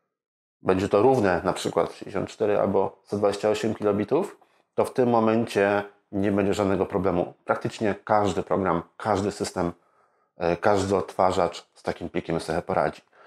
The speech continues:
W momencie, jeżeli masz wątpliwości, zawsze wybieraj C B R albo po prostu zostaw wartości domyślne. Na pewno C B R jest domyślną wartością dla,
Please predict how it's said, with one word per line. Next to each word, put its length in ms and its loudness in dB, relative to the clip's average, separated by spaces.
W 20 -12
momencie, 320 4
jeżeli 380 4
masz 240 4
wątpliwości, 600 2
zawsze 400 2
wybieraj 440 0
C 140 0
B 160 2
R 300 4
albo 240 4
po 100 2
prostu 260 0
zostaw 300 0
wartości 420 0
domyślne. 440 0
Na 100 -2
pewno 320 -2
C 140 -4
B 120 -2
R 140 0
jest 160 -2
domyślną 380 -4
wartością 520 -4
dla, 240 0